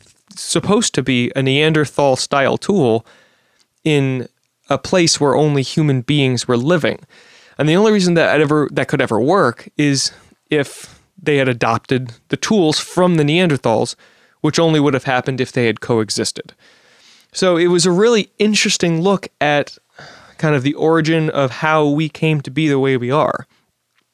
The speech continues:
The other thing that I thought was really fascinating is sometimes it's,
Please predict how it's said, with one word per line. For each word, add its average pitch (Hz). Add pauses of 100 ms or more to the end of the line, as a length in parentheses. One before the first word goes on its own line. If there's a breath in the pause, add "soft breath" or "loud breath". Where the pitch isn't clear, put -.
The 180
other 285
thing 196
that 131
I 117
thought 143
was 123
really 156
fascinating 143 (560 loud breath)
is 170
sometimes 233
it's, -